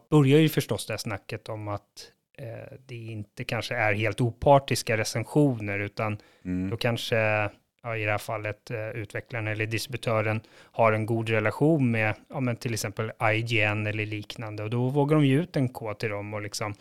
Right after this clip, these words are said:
Speaker 2: Ja.
Speaker 1: ja, kanske f-, och då kanske inte de vågar ge liksom så här fem av tio i betyg, fast de kanske tycker det.
Speaker 2: Mm.
Speaker 1: Eller att Forspoken,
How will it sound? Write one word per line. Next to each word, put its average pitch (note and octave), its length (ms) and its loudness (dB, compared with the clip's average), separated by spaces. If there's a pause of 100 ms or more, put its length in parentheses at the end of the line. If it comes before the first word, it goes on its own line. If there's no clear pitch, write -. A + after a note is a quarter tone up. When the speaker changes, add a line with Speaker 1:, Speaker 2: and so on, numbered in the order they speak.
(280)
Speaker 2:
Ja. E2+ 140 -6
Speaker 1:
ja, - 80 -2
kanske D#3+ 180 4
f-, - 200 -4 (520)
och F3 140 0
då D3 160 -2
kanske D#3+ 240 4
inte C#3+ 160 2
de A2+ 200 2
vågar A2+ 220 -2
ge C#3 340 -2
liksom G2+ 360 -6
så A2 100 -4
här G#2 160 -6 (400)
fem G#2+ 260 2
av G#2+ 100 2
tio G#2 420 -6
i G2+ 40 -6
betyg, A#2 440 -12
fast - 200 -10
de G#2+ 120 -8
kanske A#2 240 -8
tycker - 380 -4
det. G#2 180 -8 (140)
Speaker 2:
Mm. G#2 320 2 (300)
Speaker 1:
Eller A2+ 240 2
att G#2+ 280 -2
Forspoken, G#2+ 1040 -8